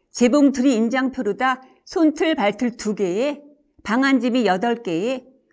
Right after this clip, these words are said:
옷이 옥상옷만 도랑꾸를 열다섯 도랑꾸더래요.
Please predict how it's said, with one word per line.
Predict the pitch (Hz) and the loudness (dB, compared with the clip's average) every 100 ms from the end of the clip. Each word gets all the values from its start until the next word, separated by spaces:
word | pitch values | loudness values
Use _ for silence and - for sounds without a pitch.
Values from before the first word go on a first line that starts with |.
| _ | _
옷이 | 247 269 311 | 0 2 4
옥상옷만 | 247 - 302 294 233 220 | 2 0 0 0 0 -2
도랑꾸를 | 196 220 247 240 165 - | -2 0 0 -2 -10 -4
열다섯 | 185 208 240 269 320 | 2 4 4 0 0
도랑꾸더래요. | 294 302 302 339 330 302 170 - | 0 0 0 0 2 4 2 -4